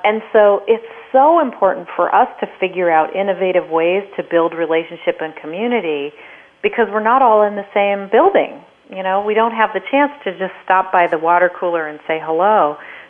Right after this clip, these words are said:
So we have to make a really conscious effort. And we do that in a few ways. And one is we host learning experiences, uh, two to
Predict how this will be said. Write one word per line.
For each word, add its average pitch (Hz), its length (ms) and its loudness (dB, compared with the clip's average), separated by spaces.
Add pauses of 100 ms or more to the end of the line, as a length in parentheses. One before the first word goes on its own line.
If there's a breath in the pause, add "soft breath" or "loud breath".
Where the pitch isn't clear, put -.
(120)
So 208 80 4
we 208 120 2
have 226 220 -4
to 226 80 -8
make 196 220 -2
a 185 40 -2
really 185 260 -2
conscious 185 420 -4 (100)
effort. 165 480 -4 (460 loud breath)
And 190 180 -4
we 202 100 -4
do 277 200 -2
that 254 180 4
in 180 120 0
a 175 140 -8
few 220 220 -2
ways. 170 320 0
And 165 180 -10
one 196 280 0
is 160 360 -2 (160)
we 170 140 -10
host 202 480 -2
learning 190 460 -4
experiences, 151 1080 -10 (180)
uh, 151 220 -2 (1040 loud breath)
two 330 140 4
to 285 80 2